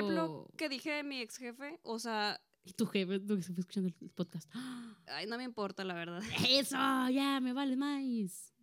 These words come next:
Speaker 1: Pero sí me deja mucho pensando que está mal. O sea, no hay que dejarle la responsabilidad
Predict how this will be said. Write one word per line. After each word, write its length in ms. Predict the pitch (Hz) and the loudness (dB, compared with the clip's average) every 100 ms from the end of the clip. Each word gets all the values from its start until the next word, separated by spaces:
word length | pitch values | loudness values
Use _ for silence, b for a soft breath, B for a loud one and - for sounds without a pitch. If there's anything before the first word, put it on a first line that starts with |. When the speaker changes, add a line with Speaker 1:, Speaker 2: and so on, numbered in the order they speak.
| _ _ | _ _
Speaker 1:
Pero 580 | - 269 262 254 254 254 - - | 2 4 6 4 4 2 -2 -8
sí 380 | - 294 269 262 | -4 -2 0 0
me 120 | 277 | 0
deja 200 | 277 285 | 0 -2
mucho 260 | 277 269 294 | -6 -6 -4
pensando 640 | 277 269 269 247 220 226 _ _ _ _ _ _ | -4 -2 -2 -2 -4 -6 _ _ _ _ _ _
que 640 | - 226 226 220 214 214 - | -2 0 2 2 2 0 -2
está 260 | - 226 226 | -6 -4 -2
mal. 400 | 220 214 208 202 | 0 2 0 -4
O 120 | - | -8
sea, 380 | 214 220 214 214 - | -4 0 2 0 -2
no 140 | 233 | -2
hay 80 | 233 | -2
que 140 | 254 | -2
dejarle 260 | 247 262 254 | -2 -2 -2
la 80 | 247 | -2
responsabilidad 360 | 240 233 233 | -4 -4 -2